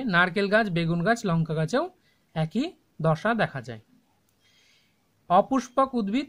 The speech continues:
কাকে বলে? যে সকল উদ্ভিদের ফুল ফোটে না তাদের অপুষ্পক উদ্ভিদ বলে। এরকম গাছ তোমরা দেখতে পাও না, আবার কিছু কিছু জায়গায় দেখতে পাও।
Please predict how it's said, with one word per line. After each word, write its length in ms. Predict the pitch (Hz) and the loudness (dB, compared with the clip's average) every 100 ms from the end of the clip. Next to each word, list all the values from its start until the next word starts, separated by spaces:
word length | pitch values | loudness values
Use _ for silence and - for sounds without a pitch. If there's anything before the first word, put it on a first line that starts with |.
| - | -8
কাকে 280 | - 165 165 | -2 -2 0
বলে? 260 | 135 120 113 107 _ _ _ _ _ - _ 165 175 | -6 -6 -10 -14 _ _ _ _ _ -20 _ -8 0
যে 120 | 214 | 0
সকল 380 | 240 254 233 277 240 | 2 0 0 0 2
উদ্ভিদের 580 | 190 160 226 247 185 - _ _ _ _ _ _ - | 2 2 0 2 0 -2 _ _ _ _ _ _ -6
ফুল 260 | 220 240 247 | 2 4 4
ফোটে 380 | 220 185 165 214 | 0 -4 0 2
না 160 | 214 220 269 _ _ _ - | 4 2 -2 _ _ _ -2
তাদের 300 | 180 170 226 269 190 | 0 2 0 0 -2
অপুষ্পক 540 | 160 190 175 - 226 214 | -2 0 -2 -2 -4 -2
উদ্ভিদ 340 | 170 156 190 | -2 -2 -4
বলে। 280 | 143 143 131 139 - _ _ _ _ | -4 -6 -6 -10 -16 _ _ _ _
এরকম 320 | 175 202 214 233 | -2 0 0 2
গাছ 160 | 240 240 | 2 0
তোমরা 240 | 226 208 208 | 0 0 2
দেখতে 320 | 185 185 226 | 0 0 -2
পাও 200 | 214 208 | 2 2
না, 180 | 190 160 269 _ _ - | 2 0 -2 _ _ 0
আবার 240 | 165 233 - | 2 2 2
কিছু 200 | 240 226 | -4 -2
কিছু 200 | 233 226 | -2 0
জায়গায় 340 | 196 185 180 262 | 0 0 0 0
দেখতে 340 | 185 175 - 165 | 0 -2 -4 -4
পাও। 220 | 147 123 | -4 -10